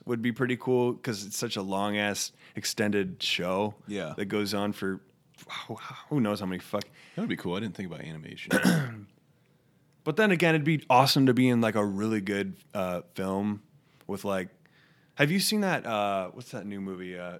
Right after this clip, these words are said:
Speaker 1: Irishman? Have you seen that yet?
Speaker 2: Yeah.
Speaker 1: That's a really good movie, dude.
Speaker 2: It's very good.
Speaker 1: Mm-hmm.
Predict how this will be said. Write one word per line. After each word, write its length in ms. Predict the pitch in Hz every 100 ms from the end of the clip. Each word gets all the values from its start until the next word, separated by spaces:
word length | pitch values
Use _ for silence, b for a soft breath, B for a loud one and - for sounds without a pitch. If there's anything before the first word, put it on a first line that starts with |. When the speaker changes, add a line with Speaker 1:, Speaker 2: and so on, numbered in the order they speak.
| -
Speaker 1:
Irishman? 480 | 127 139 - 160 143
Have 100 | 127
you 60 |
seen 180 | 131 151
that 160 | 156 165
yet? 240 | 170 -
Speaker 2:
Yeah. 280 | 101 92 85 - -
Speaker 1:
That's 180 | 156
a 40 | 190
really 200 | 160 123
good 160 | 117
movie, 300 | 110 123 123
dude. 180 | 104 107
Speaker 2:
It's 80 | 107
very 260 | 113 123 98
good. 220 | 73 - -
Speaker 1:
Mm-hmm. 360 | 117 120 117